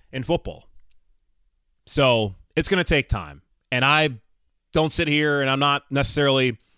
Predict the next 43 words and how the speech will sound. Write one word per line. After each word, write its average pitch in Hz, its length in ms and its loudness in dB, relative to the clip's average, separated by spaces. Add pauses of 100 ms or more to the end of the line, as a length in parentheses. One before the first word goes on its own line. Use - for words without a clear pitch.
(280)
pleased 147 380 2
by 139 60 0
what 135 160 2
I 135 40 0
saw 131 240 2
again 123 220 0
on 135 140 -2
Sunday, 143 260 -2
and 123 100 -2
I'm 104 80 -8
tired 135 420 0
of 139 80 -2
it, 147 300 -4
the 120 220 -2
effort. 151 380 -2
And 117 160 -12 (260)
Matt 131 160 0
Rhule 147 220 2
says 151 220 0
the 143 100 2
effort's 143 240 -4
there, 139 160 -2
that 127 80 -6
these 127 160 -2
guys 135 200 0
are 131 40 -4
playing 135 300 -4
hard, 131 260 -4
but 120 100 -4
I'm 117 140 -10
sick - 260 -8
and 131 80 -14
tired 131 240 0
of 117 60 -10
not 123 180 -4
seeing 127 160 -12
the 113 60 -12
results. 92 540 -16 (1000)
But - 100 -2
he 123 60 -4
says 139 220 -2
they'll 135 100 -2
come. - 300 -12